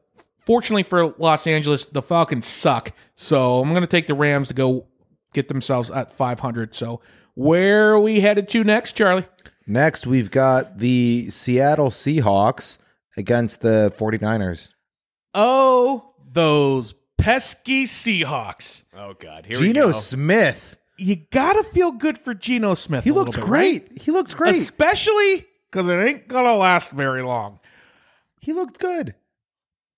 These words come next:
Speaker 1: San Francisco, look, guys, that San Francisco-Chicago game, throw it out. That, when the weather is like that, when you're, when you're s-, play, basically playing water polo,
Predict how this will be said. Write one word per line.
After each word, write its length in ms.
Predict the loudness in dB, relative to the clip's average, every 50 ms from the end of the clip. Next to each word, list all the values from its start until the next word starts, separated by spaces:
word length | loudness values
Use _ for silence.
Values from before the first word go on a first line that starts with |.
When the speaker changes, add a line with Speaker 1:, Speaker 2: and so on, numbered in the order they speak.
| _ _ _ _
Speaker 1:
San 320 | -12 -8 -4 -2 -2 -2 0
Francisco, 760 | -2 -4 -6 -4 -6 -6 -6 -2 -2 0 2 2 2 0 0 -4 -2
look, 500 | 0 0 0 0 -4 -14 _ _ _ _
guys, 360 | -4 -2 -2 -2 -2 -4 -2
that 200 | 0 0 0 0
San 160 | 0 -2 -2
Francisco-Chicago 840 | -2 -2 -4 -4 -6 -2 0 0 0 0 -2 -2 0 0 0 0 0
game, 240 | -2 -2 -2 -2 -2
throw 320 | -2 -2 0 2 2 4
it 60 | 2 2
out. 220 | -2 -4 -6 -12 _ _ _ _ _ _ _
That, 360 | 0 2 2 2 2 -2 -8 -12
when 160 | -12 -10 -10
the 100 | -10 -14 -8
weather 320 | -2 0 0 2 2 2 2
is 140 | 2 0
like 300 | 0 0 2 0 0 0 0
that, 360 | 0 0 2 0 -2 -4 -6
when 240 | _ 0 2 2 2
you're, 220 | 2 0 0 -2 -6 _ _ _ _
when 180 | -2 0 0 2
you're 80 | 0 -2
s-, 180 | -2 -4 -12 -16 _ _ _ _ _
play, 220 | -4 0 0 0 -2
basically 320 | -4 -8 -8 -8 -8 -10 -4
playing 300 | -2 0 0 0 0 -2
water 320 | -2 -2 0 0 -2 -2
polo, 500 | -2 -2 0 2 2 2 2 2 0 -4